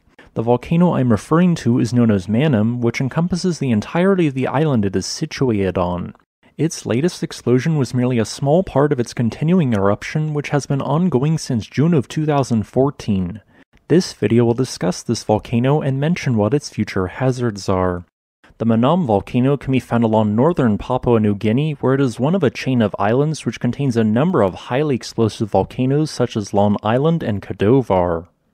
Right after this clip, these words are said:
The Manam volcano encompasses the entirety of Manam Island, and there is even a possibility that the adjacent Boisa Island to the northwest is merely a satellite cone of the same volcano. Of course, this has not yet been proven, but is an interesting possibility.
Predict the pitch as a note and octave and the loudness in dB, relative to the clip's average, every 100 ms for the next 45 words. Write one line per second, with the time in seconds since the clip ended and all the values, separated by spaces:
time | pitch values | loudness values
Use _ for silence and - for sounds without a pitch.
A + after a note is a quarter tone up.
0 | _ - G#2+ C3+ F3+ E3 A#2+ - C3+ C3+ | _ -2 0 2 0 2 0 0 -2 0
1 | D3 C3 A#2+ - D#3+ - D#3+ - B2+ A2 | 0 -2 -4 -4 -6 -4 -6 -2 0 0
2 | - E3 G3 C#3 G#2 G#2 G2+ G2+ G2+ G2+ | -2 0 0 0 0 0 0 0 0 0
3 | A#2 C3 D#3 - B2 B2+ C3 - D#3+ G3 | 0 0 -2 -4 -2 0 0 -2 -2 0
4 | F#3 - C3+ - A#2 C3+ D#3 C#3+ A2+ A2 | 0 -2 -6 -2 0 2 2 0 -2 -2
5 | G2+ A#2 A#2+ A#2+ G2+ A2 C#3 F3+ G#2+ - | -2 -4 -2 -4 -2 0 0 0 0 0
6 | G2 G2+ A2 A2+ - G#2+ G2 F#2+ A#2+ D3 | -2 -2 0 -2 -4 -2 0 0 -2 -2
7 | - - A2+ G2+ B2 F3+ F3+ C#3 - C3 | -4 -4 -2 0 0 0 0 -2 -2 -2
8 | D#3+ B2+ G#2 G#2 G#2 G#2+ A2+ - - D3+ | 0 0 -2 -2 0 0 -2 -4 -4 -2
9 | C3+ G2 F2 - - C3 B2+ F#2+ F2+ - | 0 0 -2 -6 -4 0 0 0 -4 -10
10 | _ _ - - G#2+ F#2+ - D#3 E3+ - | _ _ -16 -4 -4 -4 -2 -2 -2 -6
11 | - D#3 - C#3 C#3 E3 G#3 D#3 - A#2 | -6 -6 -2 -2 0 0 0 -2 0 0
12 | A2 - C#3+ E3 D#3+ D#3+ D3 C#3 D#3 E3 | 0 2 0 2 0 0 -2 0 -2 0
13 | F#3+ - B2 - G#2 F#2 F#2 - F#2 A#2+ | -2 0 -4 -2 -4 0 -2 -2 -2 2
14 | C3+ A2+ F#2+ F2 | 2 2 0 -4